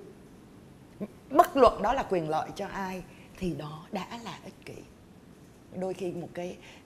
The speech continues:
ích kỷ thật sự á, là tách mình ra khỏi cái quyền lợi của những người xung quanh, không hy sinh vì họ và cũng không, ờ, ờ, không biết nói, không đặt mình ở vị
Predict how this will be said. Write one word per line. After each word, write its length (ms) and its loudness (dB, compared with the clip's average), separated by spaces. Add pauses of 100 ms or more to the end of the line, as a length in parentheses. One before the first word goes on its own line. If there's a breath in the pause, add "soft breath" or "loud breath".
ích 180 -4
kỷ 180 -2
thật 180 -10
sự 300 -4
á, 100 -2 (360 loud breath)
là 120 0
tách 340 4
mình 180 2
ra 140 4
khỏi 400 4
cái 200 -2
quyền 200 4
lợi 260 2 (140)
của 100 -6
những 200 -4
người 120 8
xung 180 0
quanh, 180 2 (280)
không 160 2
hy 100 6
sinh 240 4
vì 140 2
họ 280 -4 (680)
và 540 6
cũng 240 -2
không, 340 2
ờ, 280 6 (540 loud breath)
ờ, 960 6 (680 loud breath)
không 420 2 (1040)
biết 80 0
nói, 160 0 (220)
không 300 6
đặt 220 6
mình 160 4
ở 80 0
vị 120 2